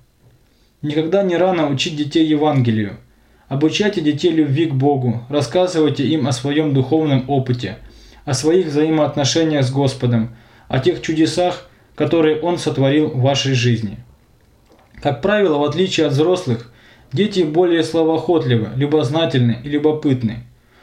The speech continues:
У них всегда много вопросов. Их любознательность не порок,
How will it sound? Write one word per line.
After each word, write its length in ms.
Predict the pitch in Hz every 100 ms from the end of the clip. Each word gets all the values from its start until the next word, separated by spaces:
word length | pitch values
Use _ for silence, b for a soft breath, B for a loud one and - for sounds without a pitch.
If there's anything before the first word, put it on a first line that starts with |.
| b b
У 80 | 143
них 160 | 170 139
всегда 380 | 170 165 196
много 260 | 165 170 165
вопросов. 640 | 160 160 170 160 127 - - - b b b b
Их 220 | 180 170
любознательность 880 | 165 151 151 151 180 180 131 120 -
не 140 | 147 156
порок, 560 | 156 156 165 120 -